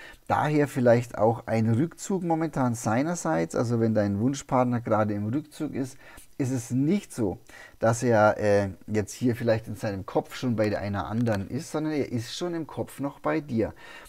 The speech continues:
Er überlegt, wie er mit dir ins große Glück kann. Er überlegt, äh, wie kann denn dieser neue Lebensweg mit dir ausschauen. Und da hat er auch schon Hoffnung, dass das noch was wird. Von daher,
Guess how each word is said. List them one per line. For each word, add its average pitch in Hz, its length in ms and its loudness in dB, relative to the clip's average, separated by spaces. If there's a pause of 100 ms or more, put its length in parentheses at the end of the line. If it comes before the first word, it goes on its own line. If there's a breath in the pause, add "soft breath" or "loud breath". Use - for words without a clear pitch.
(100)
Er - 180 2
überlegt, 123 640 6
wie 175 140 2
er 175 60 4
mit 170 200 -2
dir 156 140 4
ins 151 160 -6
große 117 340 -2
Glück 117 260 -6
kann. 185 360 -4
Er 135 180 2
überlegt, 131 680 4
äh, 127 160 0
wie 127 80 -2
kann 135 220 -4
denn 131 160 0
dieser 120 260 -2
neue 123 440 2
Lebensweg 113 760 -2
mit 117 220 -4
dir 107 180 -2
ausschauen. 123 800 -2 (480 loud breath)
Und 123 180 2
da 123 180 8
hat 131 140 0
er 165 160 2
auch 139 160 2
schon 165 320 -6
Hoffnung, 156 400 -2
dass 135 220 -4
das 135 180 -6
noch 147 220 -8
was 180 240 -8
wird. 123 280 4
Von 104 200 -6
daher, 143 460 -2